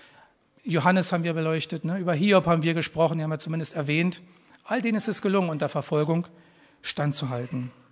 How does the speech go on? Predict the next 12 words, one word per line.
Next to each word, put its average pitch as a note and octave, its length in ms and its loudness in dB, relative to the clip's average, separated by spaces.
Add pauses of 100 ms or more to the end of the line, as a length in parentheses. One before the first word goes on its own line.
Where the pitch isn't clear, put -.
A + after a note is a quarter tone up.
(1700)
In - 80 -2
zweiten A#3+ 260 4
Timotheus G#3+ 400 6
drei E3 300 2
schreibt, - 560 -2
beschreibt F#3 380 -2
Paulus F#3+ 460 0
die D#3+ 120 -6
Bibel G#3 260 -2
als D#3+ 240 -4
vollkommenen G3 540 2
Ratgeber C#3 720 -2